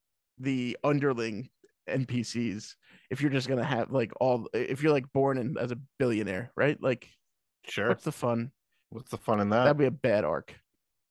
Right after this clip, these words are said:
Speaker 2: But maybe that's the game you're playing now. The next game you play, you're gonna play,
Speaker 1: So you're
Speaker 2: like, one of
Speaker 1: saying
Speaker 2: a pauper.
Speaker 1: So you're saying it's, like, random?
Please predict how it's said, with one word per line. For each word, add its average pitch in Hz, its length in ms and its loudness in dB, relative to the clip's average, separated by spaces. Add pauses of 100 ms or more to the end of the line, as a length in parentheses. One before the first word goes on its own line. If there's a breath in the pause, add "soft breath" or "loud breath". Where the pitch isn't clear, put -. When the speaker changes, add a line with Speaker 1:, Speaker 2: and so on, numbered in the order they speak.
(1400)
Speaker 2:
But 139 140 4
maybe 160 340 6
that's 135 320 0
the 120 180 -4 (160)
game 131 240 4
you're 120 140 4
playing 110 440 4
now. 117 460 2 (180)
The 117 60 -4
next 120 380 0
game 113 180 0
you 104 120 -4
play, 104 280 -4
you're 101 100 -6
gonna 104 160 -6
play, 101 200 0
Speaker 1:
So 98 80 4
you're 160 80 6
Speaker 2:
like, 151 80 2
one 180 80 6
of 170 60 6
Speaker 1:
saying 151 140 4
Speaker 2:
a - 40 -14
pauper. 123 440 0 (160)
Speaker 1:
So - 120 4
you're 156 80 0
saying 170 220 4
it's, 131 160 0
like, 123 140 0
random? 143 520 0